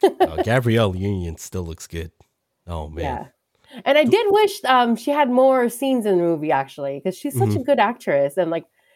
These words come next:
Speaker 1: she's pretty iconic herself, and, like, just for her to be, like, the main person for that cheerleading squad, and I just feel disappointed that she didn't have much time.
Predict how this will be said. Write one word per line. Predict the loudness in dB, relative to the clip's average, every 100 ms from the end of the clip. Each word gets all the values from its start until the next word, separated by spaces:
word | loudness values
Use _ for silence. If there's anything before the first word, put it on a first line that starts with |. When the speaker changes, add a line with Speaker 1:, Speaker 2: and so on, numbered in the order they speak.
| _
Speaker 1:
she's | -20 -2
pretty | 4 4
iconic | 4 4 2 2 0
herself, | -4 0 2 2 0
and, | -2
like, | -2 -6
just | -6 -8 -12 -20 _ _ _ _ -2
for | 2
her | 4
to | 2
be, | 4 4
like, | 2
the | 2
main | 2 4 2
person | 0 -2 0 -2 -2
for | -4 -2
that | 0 0 -2
cheerleading | 0 4 4 4 2
squad, | 2 4 4
and | 0 -4 -8 -6
I | -6
just | -6
feel | -6 -6
disappointed | -8 -12 -4 0 0 0
that | -6
she | -8
didn't | -6
have | -6 -8
much | -12 -12 -8
time. | -8 -6 -8